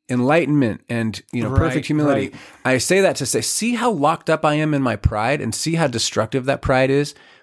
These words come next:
Speaker 1: Because it, I get, I literally, I get tied up and I don't want to be that guy. I want to be free.
Speaker 2: Mm.
Speaker 1: I want to be the guy who is joyfully carrying the gear across the field,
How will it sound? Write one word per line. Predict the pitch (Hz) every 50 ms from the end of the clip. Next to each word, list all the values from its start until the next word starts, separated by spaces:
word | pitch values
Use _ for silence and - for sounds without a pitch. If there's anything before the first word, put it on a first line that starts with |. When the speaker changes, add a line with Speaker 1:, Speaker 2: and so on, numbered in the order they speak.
| _
Speaker 1:
Because | - 107 - 135 123 110 113
it, | 98 - - _ _ _ -
I | 120 120
get, | 113 113 135 127 - -
I | 113
literally, | 110 113 117 131 147 165 151 143 127 113 110 113 113 - _ _ _ _ _ _ _ _ _ _ -
I | 117
get | 104 120 120 - - _ _ _ _ _ _ _ _
tied | - - - 139 143 147 147 143 131 - - -
up | 143 143 135 - - - - - _ _ -
and | 110 107
I | 107 113
don't | 107 95 110 135 147 - -
want | - 120 127 147 - - -
to | - 117
be | 107 104 123 127 143 151
that | - - 85 71 - -
guy. | - 95 - - - - - - _ _ _ - -
I | 113 110
want | 110 117 131 131 - -
to | - 113
be | 110 120 113 107
free. | - - - - - - 131 135 139 139 123 98 - - -
Speaker 2:
Mm. | 160 156 160 160 156 151 147 143 135 131 123 110 - -
Speaker 1:
I | 110
want | 127 147 165
to | 170 156
be | 160 165
the | 156 151
guy | 120 127 117 113 113 120 135 123 - _ _ _ _ -
who | - 139 -
is | - 127 120 113 - - _ - 104
joyfully | 101 104 113 110 113 123 139 139 - - 160 160 170 175 202 214 202 _ _ _ _ _ _ _ _ _ _ _ _ _ _ _ _ _ _
carrying | - - - 143 135 135 139 143 147 151 156 143
the | 123 131
gear | 113 101 101 110 110 107 107 110 -
across | - 107 - - - 117 113 - -
the | - -
field, | - - - - 165 156 131 104 90 98 98 - -